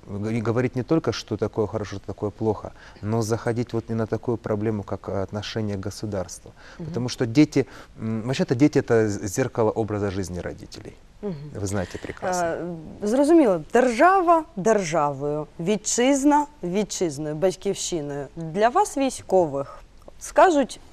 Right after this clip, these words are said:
Speaker 2: «Зав-, а завтра війна, і ви підете захищати». Однак для вас, військових у, скажімо так, у відставці, е, так само нічого не зміниться? От на вашу думку,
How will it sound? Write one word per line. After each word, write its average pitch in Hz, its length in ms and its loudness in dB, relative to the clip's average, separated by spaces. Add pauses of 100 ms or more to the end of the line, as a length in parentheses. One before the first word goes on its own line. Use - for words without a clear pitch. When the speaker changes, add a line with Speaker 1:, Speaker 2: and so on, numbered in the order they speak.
Speaker 2:
«Зав-, 202 280 4
а 190 120 4
завтра 202 400 2
війна, 180 340 -2
і 165 80 0
ви 240 140 0
підете 165 420 -4
захищати». - 840 -10 (420)
Однак 233 480 2
для 220 300 2
вас, 247 600 2 (140)
військових 214 840 0
у, 202 140 -4
скажімо 190 500 -6
так, 170 260 -4
у 185 60 0
відставці, - 920 -4 (480)
е, 135 220 0 (100)
так 233 200 -2
само 311 300 0
нічого 165 340 -6
не 151 140 -6
зміниться? 143 600 -10
От - 160 -12
на 208 80 0
вашу 220 300 4
думку, 196 380 0